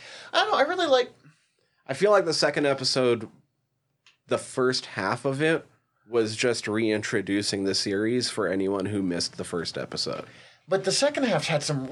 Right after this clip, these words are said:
Speaker 1: really nice moments, like Lord Bowler singing to him while he's
Speaker 2: That's
Speaker 1: dying
Speaker 2: true. That's true.
Speaker 1: is probably my favorite scene of all of these three episodes.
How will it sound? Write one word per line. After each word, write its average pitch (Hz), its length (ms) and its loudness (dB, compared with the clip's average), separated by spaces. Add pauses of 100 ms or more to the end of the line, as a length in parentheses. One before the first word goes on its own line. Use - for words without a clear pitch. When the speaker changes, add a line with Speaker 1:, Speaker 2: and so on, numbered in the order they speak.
Speaker 1:
really 180 380 0
nice 143 320 0
moments, 135 400 0
like 127 160 2
Lord 143 320 2
Bowler 135 580 4
singing 143 420 -2
to 165 140 0
him 156 240 0
while 127 160 2
he's 113 240 -6
Speaker 2:
That's 107 240 4
Speaker 1:
dying 143 220 2
Speaker 2:
true. 98 240 0 (240)
That's 101 260 0
true. 85 240 -4
Speaker 1:
is 151 220 2
probably 262 420 0
my 156 160 2
favorite 156 500 -2
scene 131 600 -2 (280)
of 139 200 -2
all 147 300 2
of 131 100 0
these 123 180 -2
three 120 320 -2
episodes. - 1000 -4